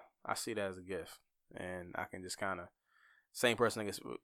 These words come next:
figure out how to record a podcast and edit, um, and get the right equipment is the same person that can be a social worker and, and can become a licensed clinical social worker, and the same person that can change the oil in the car.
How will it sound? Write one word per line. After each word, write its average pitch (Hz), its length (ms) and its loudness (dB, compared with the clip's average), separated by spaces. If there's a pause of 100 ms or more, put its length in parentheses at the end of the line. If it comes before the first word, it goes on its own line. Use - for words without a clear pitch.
figure 107 260 6
out 104 80 10
how 104 80 10
to 98 80 4
record 104 320 4
a - 20 -4
podcast 104 640 8
and 101 120 -2
edit, 107 360 6 (640)
um, 95 680 0 (240)
and 98 160 -2
get 110 140 0
the 101 80 2
right 98 180 6
equipment 127 560 2
is 101 60 -12
the 95 60 -10
same 113 240 -4
person 104 300 -2
that 98 200 -6
can 92 280 -12 (640)
be 101 120 0
a 95 40 -4
social 117 360 2
worker 110 320 2
and, 98 200 -4
and 90 200 -8
can - 80 -16
become 90 280 -8
a 90 40 -8
licensed 101 320 2
clinical 101 280 -4
social 104 340 -4
worker, 101 320 2
and 101 120 0
the - 40 -6
same 123 220 2
person 117 300 0
that 113 100 2
can 113 80 -2
change 123 240 0
the - 60 -4
oil 123 240 2
in 123 60 -2
the 120 60 -4
car. - 320 4